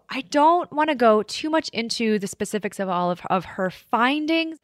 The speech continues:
She has a fantastic book out right now called The Source, The Secrets of the Universe, The Science of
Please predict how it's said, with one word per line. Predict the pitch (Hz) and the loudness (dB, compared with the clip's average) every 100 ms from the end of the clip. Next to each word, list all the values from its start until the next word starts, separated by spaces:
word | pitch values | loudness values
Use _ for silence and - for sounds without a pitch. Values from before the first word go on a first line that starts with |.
| _ - | _ -8
She | - 277 | 0 2
has | 294 247 | 2 2
a | |
fantastic | 247 220 208 - - | -4 0 -2 -2 -2
book | 196 - | -2 0
out | 190 185 | -2 0
right | 185 - | 0 0
now | 180 | -2
called | 170 180 165 | -2 -4 -4
The | - | -4
Source, | 170 - 170 165 311 - - - - | -8 -4 -2 0 -2 -8 -14 -14 -8
The | 208 | -8
Secrets | - 240 269 - | -4 -2 -2 0
of | 254 | 0
the | 254 | 2
Universe, | 208 196 185 185 - - - | 2 2 2 0 -2 -12 -8
The | 196 | -8
Science | - 175 175 175 - - | -2 0 0 -2 -6 -4
of | 165 160 | -4 -4